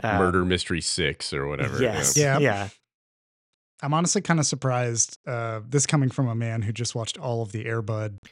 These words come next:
Speaker 3: or
Speaker 1: It
Speaker 3: most of the Air Bud movies.
Speaker 2: <laughs>
Speaker 3: Uh,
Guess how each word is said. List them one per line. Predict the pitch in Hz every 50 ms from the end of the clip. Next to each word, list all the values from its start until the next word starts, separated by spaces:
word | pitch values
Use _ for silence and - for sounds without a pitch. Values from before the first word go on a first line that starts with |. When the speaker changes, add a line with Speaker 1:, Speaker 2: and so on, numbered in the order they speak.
| _ _ _ _ - 135
Speaker 3:
or | 123 127
Speaker 1:
It | 147
Speaker 3:
most | 180 180 175 - -
of | 151 127
the | 147 143 135
Air | 127 131
Bud | 110 123 120 113 110
movies. | 120 120 120 113 120 120 117 117 - - - - - _
Speaker 2:
<laughs> | - - 92 87 - - _ -
Speaker 3:
Uh, | 156 143 135 131 131 131 139 143